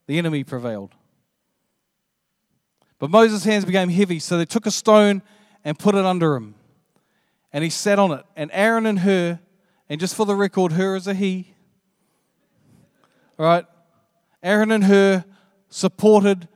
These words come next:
his hands, one on one side and one on the other side. And his hands were steady until the going down of the sun. So Yeshua defeated Amalek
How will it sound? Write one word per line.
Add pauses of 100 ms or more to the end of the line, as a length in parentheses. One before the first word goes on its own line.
his
hands,
one
on
one
side
and
one
on
the
other
side. (640)
And
his
hands
were
steady
until
the
going
down
of
the
sun. (640)
So
Yeshua (1080)
defeated
Amalek